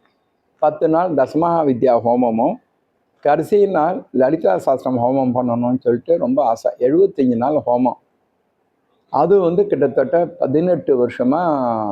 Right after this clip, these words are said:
அதை தபஸ் பண்ணியிருந்தேன், அது பண்ணணும் பண்ணணும்னு. அது அம்பாளுடைய அனுகிரகத்தால இந்த வருஷம் நவம்பர் ஆறாம் தேதி பண்ணலான்னு ஒரு முடிவு இருக்கு. ஹைதராபாத்லேருந்து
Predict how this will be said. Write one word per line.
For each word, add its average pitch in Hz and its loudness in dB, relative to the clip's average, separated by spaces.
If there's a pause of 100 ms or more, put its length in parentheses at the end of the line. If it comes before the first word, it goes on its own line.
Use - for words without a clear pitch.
(120)
அதை 113 -2
தபஸ் 120 0
பண்ணியிருந்தேன், 127 2
அது 120 -2
பண்ணணும் 113 -2
பண்ணணும்னு. 110 -6 (600)
அது 127 0
அம்பாளுடைய 127 2
அனுகிரகத்தால 120 0 (360)
இந்த 147 2
வருஷம் 131 0
நவம்பர் 143 0
ஆறாம் 127 0
தேதி 120 -2 (200)
பண்ணலான்னு 117 -2
ஒரு 127 0
முடிவு 120 2
இருக்கு. 120 -4 (560)
ஹைதராபாத்லேருந்து 139 2